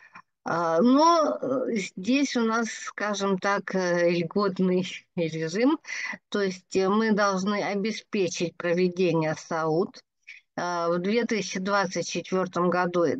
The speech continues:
были изменения, которые мы обязательно должны учитывать.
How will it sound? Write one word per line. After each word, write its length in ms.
были 600
изменения, 760
которые 440
мы 160
обязательно 680
должны 420
учитывать. 520